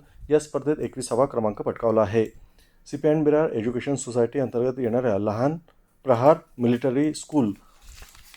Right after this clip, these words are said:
रविनगर इथं आषाढी एकादशी निमित्तानं विविध धार्मिक आणि सांस्कृतिक उपक्रमांचं भव्य आयोजन करण्यात आलं. या निमित्तानं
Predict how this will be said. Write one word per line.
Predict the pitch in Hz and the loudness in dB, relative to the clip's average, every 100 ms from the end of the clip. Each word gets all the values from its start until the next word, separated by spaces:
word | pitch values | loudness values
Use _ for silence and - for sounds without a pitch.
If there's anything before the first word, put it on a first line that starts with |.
| _ _ _ _ _ _ - - | _ _ _ _ _ _ -18 6
रविनगर | 123 143 151 160 | 8 10 10 8
इथं | 135 147 | 6 4
आषाढी | 120 - 139 147 | 4 4 2 2
एकादशी | 123 117 123 | 2 -2 -2
निमित्तानं | 117 135 151 127 107 | -2 0 0 0 0
विविध | 123 143 | -2 -2
धार्मिक | 151 113 117 143 | -4 -2 -4 -4
आणि | 120 123 | -4 -6
सांस्कृतिक | 120 107 127 131 156 - | -4 -8 -8 -12 -12 -12
उपक्रमांचं | 113 151 127 139 135 117 | -10 -4 0 0 0 -6
भव्य | 101 123 156 | -4 -2 0
आयोजन | 107 107 | -2 -4
करण्यात | 139 110 117 | -8 -6 -2
आलं. | 120 113 104 - _ _ | 0 0 0 -8 _ _
या | 131 | 0
निमित्तानं | 117 107 - 110 143 | 0 0 -4 -4 -4